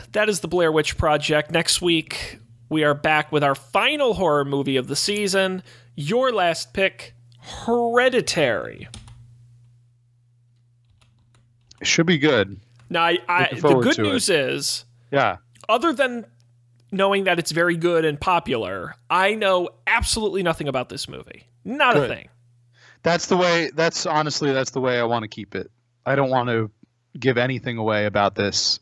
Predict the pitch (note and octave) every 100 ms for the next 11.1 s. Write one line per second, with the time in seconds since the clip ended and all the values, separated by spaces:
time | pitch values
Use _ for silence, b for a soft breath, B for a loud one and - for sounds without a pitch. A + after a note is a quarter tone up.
0 | - A2+ A#2 B2 A2+ G#2+ A2+ A#2 A2 A#2
1 | A#2 A#2 A#2 G#2+ G#2+ - - - - B2+
2 | B2 B2 A#2+ A#2 A#2 B B B B B
3 | B B B _ D#3 - F3+ F3+ E3 D3+
4 | - D3+ C#3 C3 A#2+ A#2+ G#2+ G2 F#2+ -
5 | - - B2+ A#2 A2 G#2+ _ _ _ _
6 | _ - C3+ - C3+ C3 D3 - D3+ D#3
7 | - - C#3+ D3 C#3+ - C3+ B2 A#2+ A2+
8 | - A#2 G#2+ A2+ G#2 F2+ F2+ D3 A#2+ -
9 | B B B B B _ - - D#3 G#3+
10 | A#3+ F3+ D3+ B2+ B2 - - B2+ A#2+ A#2+
11 | A#2